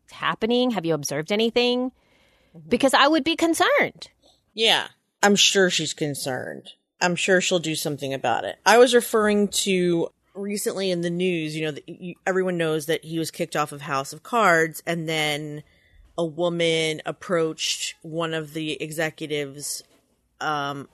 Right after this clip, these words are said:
Speaker 2: at Netflix for kids programming and said, "How come," I mean, they were just at a soccer game for their kids. I guess she lives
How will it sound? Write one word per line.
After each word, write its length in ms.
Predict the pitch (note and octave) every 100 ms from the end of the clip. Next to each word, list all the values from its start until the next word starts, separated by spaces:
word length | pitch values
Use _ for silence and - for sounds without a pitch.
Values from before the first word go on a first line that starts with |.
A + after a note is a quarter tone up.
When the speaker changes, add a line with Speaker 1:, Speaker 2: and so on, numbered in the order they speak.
| -
Speaker 2:
at 220 | C3 -
Netflix 640 | D#3+ D#3+ D#3 D3+ D3 - -
for 160 | -
kids 360 | D3+ - C#4+ A3+
programming 800 | - F3+ D#3+ D3 D3 C3+ C3 C3+
and 140 | C3
said, 240 | - D#3 C#3
"How 240 | F3+ A3+
come," 520 | C#4 C4 F#3+ F3+ F3+ F3+ _ _ _ _ _ _ _
I 60 | -
mean, 160 | F#3 F#3
they 80 |
were 100 | F#3+
just 140 | F3+ F3+
at 100 | E3
a 40 |
soccer 340 | D#3 F3+ E3 D#3
game 220 | D3 D3
for 120 | D#3+
their 140 | C#3+
kids. 640 | C#3 F#3 D#3 A#2 F#2 - -
I 60 | D3
guess 140 | D3
she 180 | - D3+
lives 340 | D3 C#3+ -